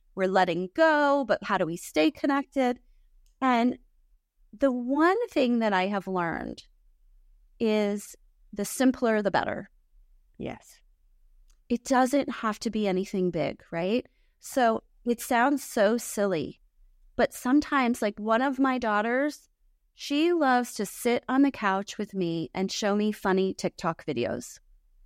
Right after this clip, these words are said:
Speaker 1: And I'm not on TikTok, but she will sit with me and we will just laugh, sometimes for a half hour,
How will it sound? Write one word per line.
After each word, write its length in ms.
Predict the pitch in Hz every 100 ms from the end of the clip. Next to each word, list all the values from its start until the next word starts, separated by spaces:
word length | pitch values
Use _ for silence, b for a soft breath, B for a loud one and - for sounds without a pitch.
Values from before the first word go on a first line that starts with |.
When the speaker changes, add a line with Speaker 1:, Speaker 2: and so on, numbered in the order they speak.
| _ _ _ - _ _
Speaker 1:
And 160 | 226 220
I'm 180 | 220 226
not 200 | 262 262
on 180 | 254 254
TikTok, 640 | 240 214 - 202 202 208 _ _ _ -
but 300 | 214 196 - _ _ _
she 300 | - - 269
will 160 | 294 330
sit 340 | - 277 -
with 220 | 262 -
me 300 | 240 214 196 -
and 160 | 202
we 240 | 220 233 254
will 240 | 262 262 220
just 800 | 208 214 220 214 226 - - _ -
laugh, 920 | 196 214 214 220 233 294 - - - -
sometimes 420 | 285 294 294 -
for 100 | 226
a 100 | 220
half 320 | 247 302 311
hour, 460 | 277 311 - -